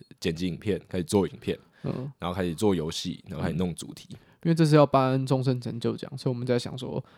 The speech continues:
Speaker 2: 诶，每个终身成就奖前面都会有一个引言，
Speaker 1: 对，对，
Speaker 2: 会有一些人啊，
Speaker 1: 对。
Speaker 2: 可能他的徒弟啊什么的发言。那我们想说，诶，那我们就找这家光阿嬷的孙子辈的，
Speaker 1: 没错。
Speaker 2: 孙子孙女辈的人来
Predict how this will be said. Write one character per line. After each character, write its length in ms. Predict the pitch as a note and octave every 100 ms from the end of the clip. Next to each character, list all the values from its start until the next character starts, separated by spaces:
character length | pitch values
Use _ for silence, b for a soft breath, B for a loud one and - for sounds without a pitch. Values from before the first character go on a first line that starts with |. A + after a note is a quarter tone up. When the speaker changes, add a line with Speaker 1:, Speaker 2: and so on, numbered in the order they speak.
| B B
Speaker 2:
诶， 120 | - G3+ -
每 140 | B2
个 60 | C3
终 180 | E3+
身 160 | E3+ C3+
成 160 | C3 C#3
就 180 | D#3
奖 220 | C#3 A#2+ - -
前 160 | C#3
面 120 | C#3
都 100 | C#3+
会 100 | C#3+
有 60 | C3
一 60 | A2+
个 80 |
引 200 | - - -
言， 100 | A#1+ - - _
Speaker 1:
对， 240 | - F#2+ D#2
对， 180 | - F2
Speaker 2:
会 80 |
有 60 | C3+
一 20 |
些 340 | A#2+ B2 B2 B2
人 240 | A#2+ G#2 G#2+
啊， 100 | A2
Speaker 1:
对。 100 | -
Speaker 2:
可 60 |
能 40 | B2
他 100 | C3
的 180 | B2+
徒 260 | A#2 - B2
弟 220 | C3 C#3
啊 180 | A#2 A#2+
什 120 | B2
么 80 | A#2+
的 40 |
发 280 | B2 - A#2
言。 120 | - - _
那 80 | -
我 60 |
们 60 | C3+
想 120 | B2
说， 80 | A#2
诶， 140 | E3 F3 b b
那 80 | E3
我 40 |
们 80 | C3+
就 80 | C#3+
找 180 | C#3 A#2
这 80 | B2+
家 200 | B2 A#2+
光 180 | B2+
阿 60 | A#2+
嬷 120 | B2
的 60 | A#2
孙 240 | - B2+
子 180 | B2 - - -
辈 200 | F#2+ G2
的， 60 |
Speaker 1:
没 80 | B2
错。 260 | A#2+ B2 F2+
Speaker 2:
孙 220 | F2+ C#3+
子 120 | C3+
孙 180 | A#2+ C3
女 100 | A#2
辈 180 | B2+ B2
的 80 | G#2
人 140 | G2
来 240 | G2+ G#2